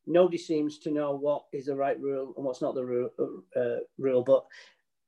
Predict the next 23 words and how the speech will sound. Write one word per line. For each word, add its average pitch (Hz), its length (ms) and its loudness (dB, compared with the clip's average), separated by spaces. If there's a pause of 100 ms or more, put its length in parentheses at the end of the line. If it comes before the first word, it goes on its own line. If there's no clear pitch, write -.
(140)
for 170 140 8
me, 180 380 10
yesterday 165 420 6
was 151 220 4
a, 151 180 8 (100)
a 165 60 -4
must-win 147 360 0
game 135 200 0
for 123 140 -8
us. - 200 -10
It 151 100 2
was 165 180 6
a 147 40 0
must-win 151 420 2
game, 131 220 0
even 147 140 0
though 147 80 2
we're 143 180 6
early 135 140 4
in 131 60 -4
the 123 60 -6
season. 127 500 -6
Why? 147 480 6